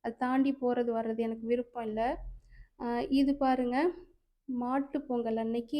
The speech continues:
ரெண்டாயிரத்தி இருபத்திமூணு, இருபத்திநாலு அன்னைக்கு போட்டது. மாடு நல்லா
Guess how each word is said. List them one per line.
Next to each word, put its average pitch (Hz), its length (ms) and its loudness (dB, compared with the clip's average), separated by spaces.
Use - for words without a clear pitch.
ரெண்டாயிரத்தி 247 540 0
இருபத்திமூணு, 254 480 2
இருபத்திநாலு 240 540 -2
அன்னைக்கு 233 340 -4
போட்டது. 226 460 -2
மாடு 254 360 2
நல்லா 247 240 0